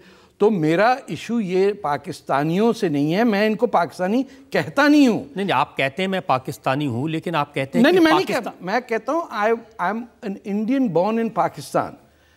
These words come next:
Speaker 1: मैं अपने आप को पाकिस्तानी नहीं कहता हूँ। उन्नीस सौ पैंसठ की जंग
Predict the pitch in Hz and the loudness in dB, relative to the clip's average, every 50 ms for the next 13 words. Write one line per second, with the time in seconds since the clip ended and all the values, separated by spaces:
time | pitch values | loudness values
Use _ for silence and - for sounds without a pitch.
0 | _ _ _ - 135 180 220 226 220 220 - 208 220 196 196 190 190 - 220 - | _ _ _ 0 2 2 4 2 2 0 -2 -4 -2 -2 -2 -2 -4 -8 -6 -4
1 | 185 147 147 - - 196 202 226 220 214 208 175 208 214 208 269 277 254 226 220 | -4 -4 -4 -4 -6 -4 -2 0 0 0 0 2 0 0 2 2 2 4 4 4
2 | 226 233 226 - 233 214 - 196 190 196 - 220 220 220 - 233 170 117 180 190 | 4 2 2 0 0 0 0 0 0 0 0 0 0 0 -2 -4 -2 0 2 2
3 | 233 285 320 320 | 4 4 2 2